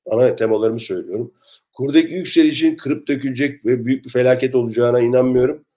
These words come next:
Olmaması gerektiğini düşünüyorum. Kontrollü ama belli bir önündeki engel dedi ya biraz evvelki izleyicimiz. O engelin biraz a-, a-, geriye çekilmesi gibi bir durumla bir tür, e, mini devalüasyon gibi bir şeyden söz ediyorum. Öyle bir düzeltme olması gerekiyor.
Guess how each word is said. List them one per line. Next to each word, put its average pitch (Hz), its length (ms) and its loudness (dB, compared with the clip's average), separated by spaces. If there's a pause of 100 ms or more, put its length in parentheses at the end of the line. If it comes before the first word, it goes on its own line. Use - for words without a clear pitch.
(220)
Olmaması 139 540 6
gerektiğini 95 520 -4
düşünüyorum. 131 480 -4 (280)
Kontrollü 135 600 4
ama 151 360 4 (280)
belli 113 320 -2
bir 143 300 0
önündeki 131 460 0
engel 123 380 2
dedi 127 180 -2
ya 135 160 6
biraz 104 240 -2
evvelki 101 320 -4
izleyicimiz. 95 480 -14 (320)
O 233 120 2
engelin 160 400 4
biraz 151 220 6
a-, 139 240 6
a-, 120 100 0
geriye 123 480 -2
çekilmesi 107 580 -6
gibi 104 220 -8
bir 104 140 -10
durumla 117 500 -2 (480)
bir 165 240 4
tür, 160 340 0 (200)
e, 127 60 -4 (420)
mini 143 360 4
devalüasyon 131 640 2
gibi 123 200 -4
bir 131 40 -8
şeyden 120 320 0
söz 104 220 -4
ediyorum. 92 320 -4
Öyle 131 220 4
bir 123 80 -6
düzeltme 117 460 -2
olması 95 340 -2
gerekiyor. 98 340 -2